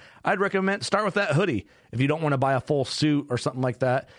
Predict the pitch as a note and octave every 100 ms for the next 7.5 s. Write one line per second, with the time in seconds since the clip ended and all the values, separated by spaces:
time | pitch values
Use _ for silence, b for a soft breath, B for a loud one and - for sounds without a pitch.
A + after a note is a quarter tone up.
0 | B - B2+ B2+ - D#3 D3+ D3 C3+ C#3
1 | D#3 D3+ - C#3 D3 D3 C#3+ G#2+ D#3 C#3+
2 | A#2+ A2 A#2+ C#3+ B2+ C3 - - C3 B2+
3 | B2 C#3 B2+ C3 A#2 G#2+ C3+ B2 G#2 A2
4 | G#2+ - B2+ B2+ A#2 A#2+ B2+ D3+ - b
5 | b b B2 A2+ A2 - B2 B2 B2+ B2
6 | A#2 _ A2+ A2 A#2+ A2 G#2+ A#2+ A#2 A2+
7 | D3 A#2+ B2+ C3+ C#3